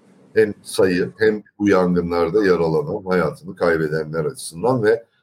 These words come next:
totalde mal varlığı açısından. Ee, Kocaeli,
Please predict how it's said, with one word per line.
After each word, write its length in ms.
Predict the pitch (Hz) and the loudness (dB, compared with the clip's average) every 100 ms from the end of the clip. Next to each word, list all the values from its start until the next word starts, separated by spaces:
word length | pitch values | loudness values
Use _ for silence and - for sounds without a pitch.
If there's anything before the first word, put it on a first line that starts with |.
| _ | _
totalde 640 | 98 90 92 92 120 139 _ | -4 2 2 2 2 0 _
mal 340 | 95 104 107 104 | 0 4 2 0
varlığı 580 | 80 85 80 76 76 69 | -2 0 2 0 -4 -6
açısından. 600 | - - - 71 67 - - _ _ _ _ _ _ _ _ _ - | -10 -16 -16 -16 -16 -16 -18 _ _ _ _ _ _ _ _ _ 0
Ee, 420 | 92 95 95 92 87 85 - _ _ _ _ _ _ _ _ _ _ _ _ _ _ - | 2 4 4 2 0 -2 -8 _ _ _ _ _ _ _ _ _ _ _ _ _ _ -2
Kocaeli, 840 | 139 143 180 185 170 131 127 - | 0 2 2 2 4 2 0 -2